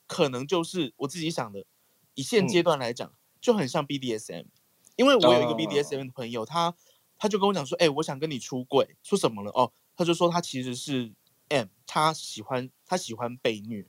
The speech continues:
Speaker 2: 嗯。
Speaker 1: 对，他喜欢B D S M，他，他认为这件事情也是一个出柜的表现的原因，就是因为大家对于B D S M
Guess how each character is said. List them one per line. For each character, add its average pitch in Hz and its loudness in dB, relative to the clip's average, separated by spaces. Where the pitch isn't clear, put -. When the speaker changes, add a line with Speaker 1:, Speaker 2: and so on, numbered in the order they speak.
Speaker 2:
嗯。 113 2
Speaker 1:
对， 196 8
他 226 4
喜 220 -2
欢 139 0
B 151 -4
D 147 2
S 143 0
M， - -
他， 208 2
他 202 0
认 196 4
为 127 -2
这 160 -4
件 160 -2
事 - -12
情 117 -10
也 98 -12
是 131 -8
一 - -4
个 120 -4
出 127 -4
柜 120 2
的 98 -8
表 98 2
现 165 4
的 127 -2
原 117 -2
因， 147 -6
就 160 4
是 156 -2
因 151 -2
为 139 6
大 185 4
家 165 0
对 151 -2
于 120 -8
B 135 -10
D 123 -4
S 113 -12
M 104 -8